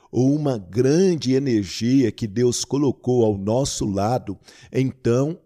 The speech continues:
essas características não lhe seriam atribuídas. A energia elétrica é uma grande força e um grande poder, mas não é um ser vivo,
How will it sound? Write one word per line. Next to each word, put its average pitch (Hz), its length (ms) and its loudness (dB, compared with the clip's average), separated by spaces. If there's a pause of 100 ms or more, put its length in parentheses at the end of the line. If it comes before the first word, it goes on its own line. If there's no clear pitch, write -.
essas 123 540 0
características 139 1400 -4 (200)
não 127 400 -2
lhe 147 140 -4
seriam 120 640 -2 (140)
atribuídas. 98 1040 -4 (420)
A 113 140 -2
energia 120 840 2 (140)
elétrica 101 1000 -2 (300)
é 120 400 0
uma 151 320 -4
grande 117 500 0
força 110 720 0 (320)
e 127 520 4
um 175 180 -4
grande 120 480 0
poder, 87 580 -4 (300)
mas 117 500 -4
não 151 320 0
é 117 360 0
um 123 100 -8
ser 110 380 -4
vivo, 101 500 -4